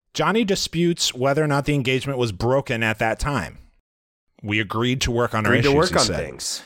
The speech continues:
Speaker 1: Then he brings up the rumors that she cheated on him with Greg. He mentions that she, uh, assured him that she was not cheating on him with Greg.
Speaker 2: Mm-hmm. She, he said,
Speaker 1: There's
Speaker 2: she said,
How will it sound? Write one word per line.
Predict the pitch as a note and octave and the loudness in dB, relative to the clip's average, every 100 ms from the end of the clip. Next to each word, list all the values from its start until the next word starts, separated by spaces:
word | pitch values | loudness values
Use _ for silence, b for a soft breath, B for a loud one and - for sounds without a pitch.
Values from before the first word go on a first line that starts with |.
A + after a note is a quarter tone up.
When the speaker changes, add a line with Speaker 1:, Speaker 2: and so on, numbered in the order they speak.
| B B | B B
Speaker 1:
Then | C#3+ E3 | -2 0
he | - A#3 | 0 0
brings | F#3 F#3 E3+ | 2 2 0
up | F3+ | 0
the | F#3+ | 0
rumors | D#3 C3+ C#3 C3 | 2 2 0 0
that | A#2 | 0
she | - F3 E3+ | 2 2 2
cheated | - D#3 C3+ | 2 2 2
on | C3 B2+ | 2 2
him | B2+ B2 A#2 | 2 2 2
with | A#2+ - | 0 0
Greg. | A#2+ A#2+ - - - _ _ _ _ _ _ _ _ _ _ _ _ - | 0 0 -2 -12 -20 _ _ _ _ _ _ _ _ _ _ _ _ -4
He | D3+ | 0
mentions | C3 C#3+ D#3+ - D3+ B2 | 2 2 0 0 0 0
that | A#2 | 0
she, | - - E3 D#3+ D#3 C#3 _ _ _ _ _ _ _ _ _ _ _ - F#2+ _ - | 0 2 2 2 2 -2 _ _ _ _ _ _ _ _ _ _ _ -20 -20 _ -6
uh, | A2+ A2 G2+ D#2 _ - | 0 0 0 -6 _ -4
assured | A#2+ - F3 G3+ - | -2 2 2 2 2
him | D3 B2 A#2 | 0 0 0
that | A2 | 0
she | - C#3 | 0 0
was | C3 A#2 | 0 0
not | C3 D3+ | 0 0
cheating | - C3+ B2 | 0 0 0
on | A2+ | 0
him | A2+ G#2+ | 0 0
with | G#2+ | -2
Greg. | - A#2 - - _ _ | -2 -2 -4 -14 _ _
Speaker 2:
Mm-hmm. | G2 F2+ F#2 G2 _ _ _ _ _ _ _ | -4 -2 -2 -4 _ _ _ _ _ _ _
She, | - E3+ G#3+ F#3+ D#3+ - - | 0 2 4 4 2 -2 -6
he | B2+ B3 F4+ | 2 4 4
said, | G#3+ F3 | 4 4
Speaker 1:
There's | - | 4
Speaker 2:
she | F#3+ F#3 | 4 4
said, | F#3 D#3 D3 C#3 | 4 4 4 0